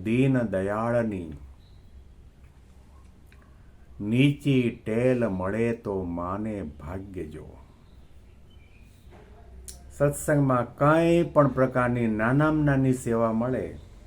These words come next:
એમાં આપણે પોતાના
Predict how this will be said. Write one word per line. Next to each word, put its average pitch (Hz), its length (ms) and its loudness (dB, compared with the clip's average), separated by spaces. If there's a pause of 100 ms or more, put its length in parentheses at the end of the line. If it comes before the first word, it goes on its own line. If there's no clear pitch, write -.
(3750)
એમાં 117 320 -2
આપણે 113 340 -4
પોતાના 110 420 -4